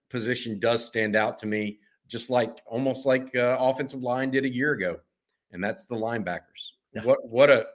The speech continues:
Speaker 1: what a group Jeff Choate, uh, and, uh, his guys brought in.
Speaker 2: Yeah, absolutely. I mean, I, I love Samaje Burrell. Uh, you know, he, a leader, football I Q, uh, you know, talking to the North Crowley staff, six foot,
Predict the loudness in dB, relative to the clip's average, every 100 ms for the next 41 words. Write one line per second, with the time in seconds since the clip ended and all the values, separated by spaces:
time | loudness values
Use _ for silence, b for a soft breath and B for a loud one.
0 | _ _ 2 6 6 4 0 0 -2 -4
1 | -2 -2 -4 0 2 0 -8 -10 -6 -6
2 | -8 -6 -6 -4 -2 -2 -4 -4 -2 -2
3 | -4 -4 -4 -4 -8 -16 _ _ _ _
4 | b b 4 4 4 2 2 -2 -2 -4
5 | -2 0 -2 2 2 6 6 6 4 -2
6 | 2 2 2 -2 0 -2 -2 -8 _ -6
7 | -4 -4 -8 -10 -4 0 0 0 -4 -8
8 | -4 -2 0 2 4 4 0 -2 b b
9 | b b _ 0 4 6 8 6 4 -2
10 | 0 2 2 0 -2 _ _ _ -6 -2
11 | 0 -2 -2 0 0 2 0 2 2 2
12 | 0 0 -2 -4 -2 -2 0 4 4 4
13 | -2 0 2 2 0 -6 -6 -2 2 2